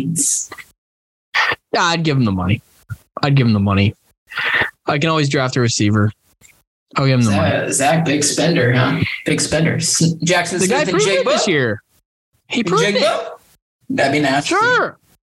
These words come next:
Speaker 1: Jigba, that'd be nasty. That
Speaker 2: You
Speaker 1: would
Speaker 2: know what
Speaker 1: fit
Speaker 2: came back
Speaker 1: so
Speaker 2: to bite him
Speaker 1: well.
Speaker 2: this game?
Speaker 1: The
Speaker 2: Not
Speaker 1: wide
Speaker 2: re-signing,
Speaker 1: receivers.
Speaker 2: uh, cutting James Bradbury. That didn't, that did
Speaker 1: <laughs>
Speaker 2: not, uh,
Speaker 1: That did not age well.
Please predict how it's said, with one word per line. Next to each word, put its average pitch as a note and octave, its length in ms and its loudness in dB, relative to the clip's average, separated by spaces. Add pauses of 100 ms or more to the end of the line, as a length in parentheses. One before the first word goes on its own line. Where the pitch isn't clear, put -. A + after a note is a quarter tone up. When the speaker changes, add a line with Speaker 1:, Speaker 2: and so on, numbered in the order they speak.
(140)
Speaker 1:
Jigba, C3+ 340 0
that'd C#3 220 2
be C3 80 -2
nasty. C3 600 0 (280)
That - 100 -10
Speaker 2:
You D#3 60 0
Speaker 1:
would E3 80 0
Speaker 2:
know F3 80 2
what F#3+ 80 0
Speaker 1:
fit D3+ 60 0
Speaker 2:
came F#3 100 0
back F3+ 120 0
Speaker 1:
so D3 100 -2
Speaker 2:
to - 40 -2
bite D3+ 180 0
him F#3 60 -2
Speaker 1:
well. F#3+ 80 -2
Speaker 2:
this F#3 140 -2
game? G3+ 300 0 (1700)
Speaker 1:
The C3 240 0
Speaker 2:
Not C#3+ 180 2
Speaker 1:
wide C#3 40 0
Speaker 2:
re-signing, C#3 240 0 (160)
Speaker 1:
receivers. B2 220 2
Speaker 2:
uh, A2 300 0 (420)
cutting D3+ 320 0
James B2 280 2
Bradbury. G#2 520 2 (380)
That - 160 0
didn't, F2+ 300 0
that A#2 200 2
did A2 100 2
Speaker 1:
<laughs> G#2 100 2
Speaker 2:
not, G#2+ 240 0
uh, - 60 0
Speaker 1:
That F3+ 140 0
did E3+ 120 -2
not D#3 160 0
age C#3+ 240 0
well. C3 460 -2